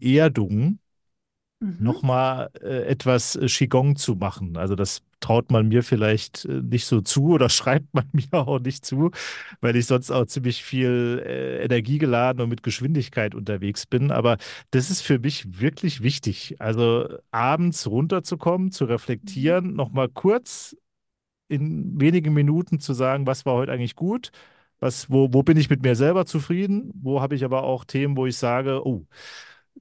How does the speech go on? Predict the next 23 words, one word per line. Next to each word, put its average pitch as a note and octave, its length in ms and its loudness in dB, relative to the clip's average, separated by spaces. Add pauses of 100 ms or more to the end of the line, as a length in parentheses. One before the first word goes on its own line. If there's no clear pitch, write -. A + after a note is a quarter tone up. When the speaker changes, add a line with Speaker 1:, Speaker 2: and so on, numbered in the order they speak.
Speaker 1:
denk C3+ 200 0
mal B2 120 2
drüber A#2 280 0
nach." C#3 520 0 (220)
Also C3+ 340 0
das C#3+ 320 -2
meinte F3+ 260 2
ich - 100 -8
vorhin F3 640 -2
mit D3+ 320 -8
sich C#3 300 0
selber C#3 580 4
sozusagen A2+ 640 0
ins, A#2 300 -4
ins A#2+ 200 0
Sparring A#2 540 2
zu A2+ 200 -2
gehen, A2+ 300 0
finde A#2+ 260 -6
ich A2+ 120 -4
auch A#2 140 2
Speaker 2:
Mhm. D3 60 -4
Speaker 1:
hochspannend. A2+ 640 0